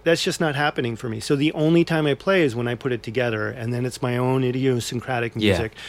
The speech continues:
Speaker 1: So basically, if I'm sitting around and I have to do that kind of hustle and wait six months just to make a small concert happen, um, I, I can't live that way. I just,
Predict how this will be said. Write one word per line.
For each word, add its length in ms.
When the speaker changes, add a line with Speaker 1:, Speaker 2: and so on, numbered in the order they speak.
Speaker 1:
So 280
basically, 520
if 80
I'm 160
sitting 260
around 300
and 100
I 80
have 140
to 80
do 160
that 300
kind 260
of 60
hustle 500
and 220
wait 320
six 260
months 300
just 200
to 40
make 340
a 80
small 420
concert 480
happen, 400
um, 480
I, 140
I 120
can't 420
live 400
that 240
way. 240
I 140
just, 260